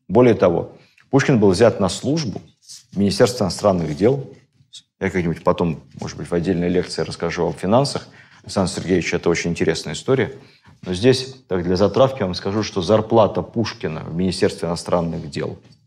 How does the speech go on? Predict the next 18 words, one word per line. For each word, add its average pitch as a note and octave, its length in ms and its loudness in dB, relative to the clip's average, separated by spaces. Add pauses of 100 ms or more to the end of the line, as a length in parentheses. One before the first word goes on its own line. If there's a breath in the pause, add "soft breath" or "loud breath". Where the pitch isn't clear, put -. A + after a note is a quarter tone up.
(340)
которую G#2+ 380 6
ему G2+ 140 6
платили A2 920 4
за F2+ 240 4
то, C3+ 240 6
что G2+ 220 -2
он E2+ 140 -2
писал - 680 -2 (380)
историю F#2 420 4
пугачевского F2+ 680 0
бунта, E2 480 -2 (460)
ну G2 80 0
и F#2+ 60 2
другие, F#2 420 0
предполагалось, E2+ 720 -2
еще - 200 -6
исторические E2 580 -6
произведения E2 800 -4